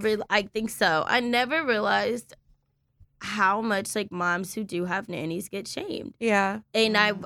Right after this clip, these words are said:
Speaker 1: I saw TikToks on it. I saw YouTube
Speaker 2: Oh,
Speaker 1: things
Speaker 2: oh, you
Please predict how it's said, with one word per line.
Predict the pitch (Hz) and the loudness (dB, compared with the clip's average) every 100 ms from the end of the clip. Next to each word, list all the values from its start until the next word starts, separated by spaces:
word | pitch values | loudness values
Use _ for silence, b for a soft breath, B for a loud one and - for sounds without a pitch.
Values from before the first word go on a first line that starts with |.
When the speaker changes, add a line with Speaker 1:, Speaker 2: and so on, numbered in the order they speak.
| - | -6
Speaker 1:
I | 190 | -4
saw | 180 151 | -2 -4
TikToks | - 285 269 302 254 247 254 | -2 -2 2 4 4 2 2
on | 226 226 | 4 2
it. | 220 | 0
I | 196 | 0
saw | 190 - 160 | -4 -2 -2
YouTube | 156 175 220 | 0 0 2
Speaker 2:
Oh, | 240 269 285 | 4 6 6
Speaker 1:
things | 240 | 6
Speaker 2:
oh, | 254 | 6
you | 226 | 6